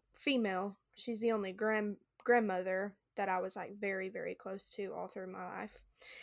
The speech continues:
And, um, one thing that's really cool about her is she got, well, she got married when she was, to my grandfather when she was eighteen, but,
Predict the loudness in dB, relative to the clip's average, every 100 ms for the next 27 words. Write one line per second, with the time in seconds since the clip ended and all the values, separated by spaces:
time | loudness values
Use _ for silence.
0 | -18 -14 2 4 4 2 -2 -2 0 0
1 | 0 -4 -8 -10 _ _ _ _ _ _
2 | _ _ _ 0 2 2 2 0 2 0
3 | 0 0 0 -2 -2 -4 0 -2 -2 -4
4 | -2 0 -2 -4 -8 -20 -20 _ _ _
5 | 4 6 4 2 0 0 2 2 2 2
6 | 0 2 2 2 2 2 2 0 0 2
7 | 0 -2 -2 0 0 -2 -2 -2 -2 -2
8 | -4 -2 -2 -2 -4 -6 -6 -8 -6 -6
9 | -8 -12 -20 -20 -20 -12 0 4 4 4
10 | 2